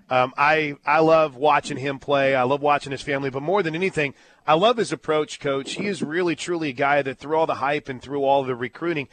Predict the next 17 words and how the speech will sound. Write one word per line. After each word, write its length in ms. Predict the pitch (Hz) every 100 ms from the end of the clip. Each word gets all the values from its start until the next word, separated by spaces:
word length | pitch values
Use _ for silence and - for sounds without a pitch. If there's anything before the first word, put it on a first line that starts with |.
| _ _
he 140 | 156
really 200 | 233 320
just 220 | 175 131 117
loves 280 | 135 160
football. 360 | - 156 - 135
He 80 | 127
seems 240 | - 220
like 120 | 233
he's 140 | 160 135
a 60 |
great 260 | 120 143 139
teammate. 360 | - - 123 107
What's 180 | 151
he 80 | 190
like 220 | 175 - -
to 60 | -
coach? 440 | - 127 - -